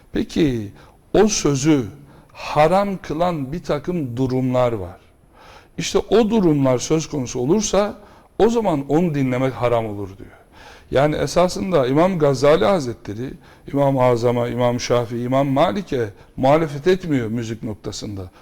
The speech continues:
Onlar haram diyor. Yani meseleyi daha ayrıntılı bir şekilde onların ufkunda tahlil ediyor. Peki ne zaman haram olur?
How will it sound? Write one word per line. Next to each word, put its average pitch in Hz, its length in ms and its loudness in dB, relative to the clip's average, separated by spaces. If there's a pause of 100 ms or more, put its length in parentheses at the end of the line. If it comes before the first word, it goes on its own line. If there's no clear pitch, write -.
Onlar 127 320 2
haram 113 400 0
diyor. 92 140 -10 (600)
Yani 151 340 2 (240)
meseleyi 214 640 0
daha 170 260 4
ayrıntılı 175 600 2
bir 226 40 2
şekilde 135 540 -2
onların 147 500 0
ufkunda 123 420 -6
tahlil 135 440 2
ediyor. 110 400 -4 (1300)
Peki 143 420 -2
ne 135 140 2
zaman 226 320 2
haram 117 380 2
olur? 127 260 -8